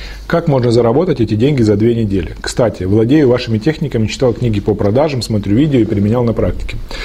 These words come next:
Думал найти кого-то, кто нуждается в новых клиентах и продавать как агент. Но нужен несложный товар с быстрой оборачиваемостью или услуга, чтобы цикл сделки короткий был. Что скажете? Спасибо». Смотрите, Владислав Владимирович, значит, э,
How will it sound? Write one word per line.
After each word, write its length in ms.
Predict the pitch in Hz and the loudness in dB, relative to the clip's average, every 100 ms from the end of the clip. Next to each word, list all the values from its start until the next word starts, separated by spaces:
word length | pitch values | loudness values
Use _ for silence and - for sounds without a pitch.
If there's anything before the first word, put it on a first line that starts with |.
| - - - | -10 -12 -2
Думал 280 | 131 160 139 | 2 4 4
найти 260 | 123 117 117 | 2 0 0
кого-то, 400 | 113 135 170 117 | 2 2 0 -2
кто 120 | 117 | 0
нуждается 460 | 110 110 139 135 | 0 2 0 0
в 40 | 117 | 0
новых 260 | 123 113 | 0 -2
клиентах 360 | 110 113 151 - | 2 2 0 -4
и 40 | |
продавать 380 | 107 110 117 123 | -2 2 2 2
как 180 | - - | -2 -2
агент. 380 | 117 110 87 - | 0 0 -2 -2
Но 80 | 104 | 0
нужен 260 | 123 160 160 | 2 2 2
несложный 440 | 165 135 123 131 | 2 2 2 2
товар 280 | 131 104 98 | 2 2 2
с 40 | |
быстрой 320 | 98 143 135 | 0 0 0
оборачиваемостью 680 | 117 104 101 - 143 - 156 | 2 2 0 -2 -4 -4 -2
или 160 | 147 170 | 2 2
услуга, 400 | 120 - 156 143 | 2 2 0 0
чтобы 280 | - 107 | 0 0
цикл 280 | 104 135 113 | 0 0 2
сделки 300 | 98 113 - | 2 2 0
короткий 420 | - 110 98 - | -2 0 0 -4
был. 220 | 92 87 - | -8 -8 -4
Что 160 | - | -4
скажете? 380 | 123 139 127 - | -2 0 0 -4
Спасибо». 420 | - 110 - 92 - - - - - - - - - - - - - - - | -4 -2 -2 -4 -6 -16 -18 -14 -14 -12 -12 -10 -10 -12 -12 -12 -14 -8 -2
Смотрите, 240 | 156 131 | 2 2
Владислав 480 | 117 120 117 127 110 | 4 2 2 0 2
Владимирович, 560 | 113 113 104 101 - | 2 0 0 0 -2
значит, 300 | 117 113 - - | -2 -4 -4 0
э, 360 | 123 123 117 | 2 4 2